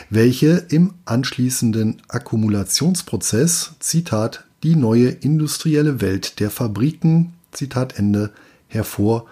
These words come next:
und parallel dazu die Aktiengesellschaften und Kapitalmärkte zur Entfaltung bringen sollte.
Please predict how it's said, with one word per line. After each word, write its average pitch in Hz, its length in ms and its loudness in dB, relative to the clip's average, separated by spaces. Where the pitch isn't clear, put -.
und - 200 -8
parallel 127 440 2
dazu 131 520 0
die 170 200 -2
Aktiengesellschaften 107 1080 -2
und - 280 -2
Kapitalmärkte 95 1000 0
zur - 400 -4
Entfaltung 92 680 -4
bringen 87 240 -6
sollte. - 440 -8